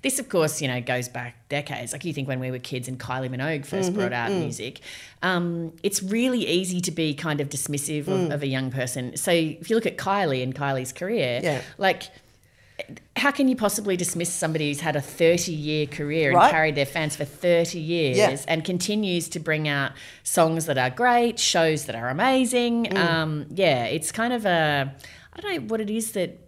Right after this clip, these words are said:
Speaker 1: that pro-, some kind of maybe snobbery or something, I don't know.
Speaker 2: Yeah. <coughs> Anyway, you're now obsessed with Harry Styles, so
Speaker 1: I
Speaker 2: that's
Speaker 1: love him.
Speaker 2: good.
Speaker 1: Yeah.
Speaker 2: Yeah.
Speaker 1: But her, so I wanna see that film though, which, because I don't know, somebody,
Speaker 2: Oh,
Speaker 1: yeah.
Speaker 2: you mean, um, Don't Worry, Darling?
Speaker 1: <coughs> Yeah.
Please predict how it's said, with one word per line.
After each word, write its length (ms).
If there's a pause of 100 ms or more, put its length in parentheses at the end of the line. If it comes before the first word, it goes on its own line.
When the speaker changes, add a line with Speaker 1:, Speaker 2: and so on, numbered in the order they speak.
(120)
Speaker 1:
that 160
pro-, 220
some 200
kind 180
of 60
maybe 360
snobbery 600
or 60
something, 260
I 100
don't 100
know. 200
Speaker 2:
Yeah. 380
<coughs> 40 (1300)
Anyway, 440 (340)
you're 180
now 220
obsessed 360
with 80
Harry 220
Styles, 400
so 80
Speaker 1:
I 40
Speaker 2:
that's 60
Speaker 1:
love 140
him. 80
Speaker 2:
good. 220
Speaker 1:
Yeah. 360
Speaker 2:
Yeah. 240
Speaker 1:
But 160
her, 240
so 220
I 180
wanna 160
see 220
that 200
film 460
though, 280
which, 380
because 440
I 80
don't 100
know, 380 (200)
somebody, 440
Speaker 2:
Oh, 40 (140)
Speaker 1:
yeah. 340
Speaker 2:
you 120
mean, 220
um, 340 (260)
Don't 180
Worry, 200
Darling? 360
Speaker 1:
<coughs> 380 (240)
Yeah. 380